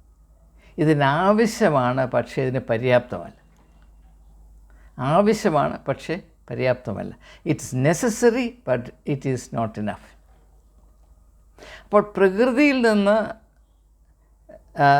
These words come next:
ധാതു പദാർത്ഥങ്ങൾ, അസംസ്കൃത പദാർത്ഥം എന്ന് വേണേൽ നമുക്ക് പറയാം,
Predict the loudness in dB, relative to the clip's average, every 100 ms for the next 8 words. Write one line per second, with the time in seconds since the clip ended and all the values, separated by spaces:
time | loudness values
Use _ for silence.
0 | 2 -4 -8 _ _ -4 2 2 2 2
1 | 2 4 4 2 0 -2 -2 -4 -8 _
2 | _ _ _ _ _ _ -6 -4 0 0
3 | -2 0 2 4 2 4 4 2 -2 -4
4 | -2 -2 -2 -4 -4 -6 -6